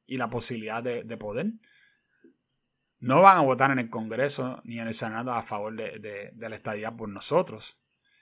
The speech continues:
Y sé que existen republicanos que sí les gustaría ver a Puerto Rico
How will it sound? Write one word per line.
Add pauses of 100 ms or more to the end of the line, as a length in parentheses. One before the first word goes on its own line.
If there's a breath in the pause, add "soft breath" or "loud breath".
(320 soft breath)
Y
sé (120)
que
existen
republicanos
que
sí (920 soft breath)
les
gustaría
ver
a
Puerto
Rico